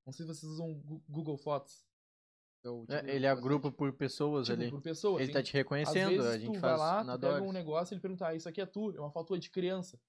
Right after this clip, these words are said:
Speaker 1: Nada a
Speaker 2: É.
Speaker 1: ver contigo hoje, hoje tu tem barba, não sei o quê. O negócio tu tava com a camisa até, até de cabelo comprido e o cara, e o negócio identifica." Como?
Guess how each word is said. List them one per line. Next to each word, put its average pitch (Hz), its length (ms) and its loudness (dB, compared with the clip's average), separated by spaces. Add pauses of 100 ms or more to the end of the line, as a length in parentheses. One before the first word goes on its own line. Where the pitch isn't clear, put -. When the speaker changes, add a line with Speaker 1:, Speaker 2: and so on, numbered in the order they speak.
Speaker 1:
Nada - 260 0
a - 20 4
Speaker 2:
É. - 20 4
Speaker 1:
ver 208 120 0
contigo 185 320 -6
hoje, 175 200 0
hoje 147 160 -8
tu - 80 -20
tem 170 160 -8
barba, 175 340 0
não 156 80 -8
sei 151 120 -12
o 143 40 -12
quê. 180 280 -4 (340)
O - 40 -4
negócio 180 260 0
tu - 20 -10
tava 180 220 -2
com 160 40 -8
a - 40 -10
camisa 170 260 -2
até, 156 220 -6
até 147 160 -10
de 170 80 -14
cabelo 185 200 -4
comprido 185 540 -6 (320)
e 175 60 -4
o - 20 -12
cara, 175 240 0
e - 40 -10
o - 20 -6
negócio 175 280 -4
identifica." 190 460 -8 (320)
Como? 196 320 0